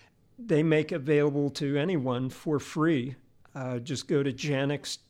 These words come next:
dot O U dot E D U. That's J A N U X dot O U dot E D U, and you can access it for free, and you can become part of the learning community. The content can be made open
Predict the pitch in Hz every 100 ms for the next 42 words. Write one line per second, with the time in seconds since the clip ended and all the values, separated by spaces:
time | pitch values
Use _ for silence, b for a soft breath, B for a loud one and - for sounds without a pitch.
0 | _ _ _ 147 131 147 - 185 143 139
1 | 139 143 151 - - - 127 139 - 165
2 | 170 139 131 120 117 139 - 143 110 -
3 | - 135 135 262 156 131 135 - 190 135
4 | 127 127 127 _ - 135 135 135 - 156
5 | 131 135 - - - b b b b _
6 | 190 147 135 143 143 147 135 127 127 170
7 | 175 131 120 123 131 B B B - 170
8 | 143 151 156 165 147 147 - 165 147 175
9 | - 160 - 185 185 127 131 127 151 147
10 | 143 151 143 143 151 143 147 139 143 170
11 | 160 - 139 135 135 139 139 143 165 165
12 | 147 - 151 139 156 151 151 160 135 143
13 | 135 139 143 147 - - 151 151 180 175
14 | 160